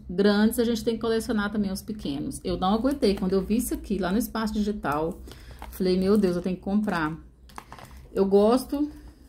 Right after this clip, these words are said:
de colecionar miniaturas, então eu não podia deixar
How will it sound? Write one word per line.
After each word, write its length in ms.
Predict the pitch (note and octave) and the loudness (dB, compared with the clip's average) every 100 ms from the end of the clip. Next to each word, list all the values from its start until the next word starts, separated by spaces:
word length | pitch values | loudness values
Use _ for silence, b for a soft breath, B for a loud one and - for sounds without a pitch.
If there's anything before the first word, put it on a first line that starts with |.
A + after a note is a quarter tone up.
| B | B
de 180 | F3 G3 | -4 -2
colecionar 580 | G#3+ G#3+ G#3+ A#3 G#3 G3 | 2 2 4 4 4 6
miniaturas, 640 | G#3+ G#3 G3+ G3+ F3 F#3 | 6 4 2 -2 -2 -2
então 340 | F#3+ F#3+ F3 F#3+ - - | -2 -2 -4 -4 -8 -10
eu 120 | - F3+ | -4 -2
não 160 | G3+ | 0
podia 240 | G#3 F#3+ F#3+ | 0 0 0
deixar 580 | F#3+ - F3 E3+ F3 | 0 -2 -2 -2 -4